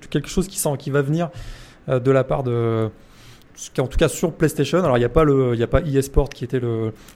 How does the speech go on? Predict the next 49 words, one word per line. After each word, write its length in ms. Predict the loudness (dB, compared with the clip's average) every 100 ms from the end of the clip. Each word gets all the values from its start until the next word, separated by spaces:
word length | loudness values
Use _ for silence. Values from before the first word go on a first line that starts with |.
| -10
le, 200 | -6 -4
le 140 | -4 0
producteur 480 | 4 4 2 -2
du 100 | -2
jeu 220 | 0 0 0
ces, 220 | -2 -2
ces 160 | -2
dernières 320 | 0 0 0 0
années, 220 | 0 -2 -10 -20 -20 -20 -14 -2
mais 320 | 2 4 4 2 -6 -20 -20 -20 -20 -20 -20 -4
on 120 | -2
sent 160 | 4 4
qu'il 160 | 4
commence 260 | 4 2 4
à 40 |
y 40 | 4
avoir 180 | 4 4
un 40 |
mouvement. 300 | 4 2 0
On 80 | 0
sait 160 | -2
que, 100 | 0
euh, 480 | 2 4 4 4 2 -2 -10 -20 -20 _ -20 -20 -20 -20 -18 -8 -6
dans, 140 | -2
en 120 | -2 0
coulisses, 420 | 2 4 2 0
euh, 300 | 2 2 2
E 180 | 0 -2
A 40 |
Sport 260 | 2 0 0
justement 340 | -2 -2 0
est 40 | -2
en 80 |
train 140 | -4 -4
de 60 |
discuter 300 | -4 -8 -8
très 160 | -4 -2
sérieusement 440 | 0 0 0 0
avec, 220 | 0 -2 -2
euh, 180 | -4 -6 -14 -18 -6
la 140 | -2
N 100 | -2
C 200 | -2 -2
A 20 | 0
A 40 |
pour 200 | 2 0
trouver 340 | 0 0 0 -2 -18 -20 -10
un 300 | -6 -4 -4
compromis 580 | -2 -2 0 0 0 -2